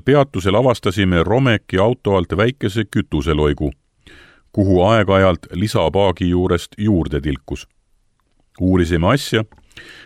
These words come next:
hindasime olukorda ning konsiilium otsustas, et ju ajab mõni aeg tagasi kütust täis lastud lisapaak lihtsalt üle. Ja nii see sellel hetkel jäigi.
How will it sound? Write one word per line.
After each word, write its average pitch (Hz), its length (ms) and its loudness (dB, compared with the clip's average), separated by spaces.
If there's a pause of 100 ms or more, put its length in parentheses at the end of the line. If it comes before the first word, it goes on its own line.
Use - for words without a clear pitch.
(120)
hindasime 110 500 2
olukorda 123 640 2 (640)
ning 113 240 2
konsiilium 107 760 2
otsustas, 113 580 -2 (220)
et 90 200 -2
ju 117 180 2 (140)
ajab 120 460 0
mõni 110 400 0
aeg 110 300 0
tagasi 110 520 0 (380)
kütust 131 460 -2
täis 113 340 0
lastud 98 360 0
lisapaak 98 580 -2
lihtsalt 123 460 -2
üle. 73 220 0 (1120)
Ja 87 320 0
nii 110 300 2
see 120 260 0
sellel 95 320 0
hetkel 80 360 -4
jäigi. 69 340 -4